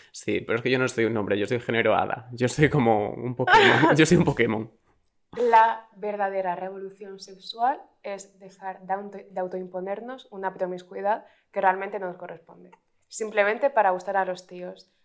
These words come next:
Speaker 2: Hay un tuit que me gusta mucho y con el que iré siempre por bandera, que es: "El sexo es un mero trámite para llegar a hacer lo que todo el mundo quiere, que es
Speaker 1: La
Speaker 2: la
Speaker 1: cucharita.
Speaker 2: cucharita".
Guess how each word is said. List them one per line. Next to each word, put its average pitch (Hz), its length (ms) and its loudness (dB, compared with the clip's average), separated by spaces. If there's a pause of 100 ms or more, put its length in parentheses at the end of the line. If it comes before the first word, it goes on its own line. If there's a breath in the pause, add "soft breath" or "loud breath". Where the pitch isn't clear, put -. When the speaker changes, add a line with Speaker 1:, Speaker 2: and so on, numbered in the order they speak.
Speaker 2:
Hay 311 180 2
un 277 160 -4
tuit 233 180 -4
que 226 100 -10
me 190 80 -2
gusta 185 300 -4
mucho 185 420 -10
y 214 80 -14
con 185 160 -6
el 180 100 -8
que 180 80 -14
iré 185 140 -2
siempre 185 320 -10
por 185 140 -4
bandera, 185 400 -8
que 175 180 -12
es: - 240 -20
"El 185 220 -8
sexo 214 480 -8
es 190 160 -12
un 190 80 -14
mero 180 200 -8
trámite 220 500 -8
para 196 280 -4
llegar 190 220 -4
a 185 40 -4
hacer 214 240 -10
lo 214 80 -4
que 185 80 -10
todo 190 120 -2
el 185 60 -2
mundo 185 220 -10
quiere, 208 280 -12
que 190 180 -8
es - 300 -14 (180)
Speaker 1:
La 117 220 -18
Speaker 2:
la 190 160 4
Speaker 1:
cucharita. - 640 -4
Speaker 2:
cucharita". - 20 -20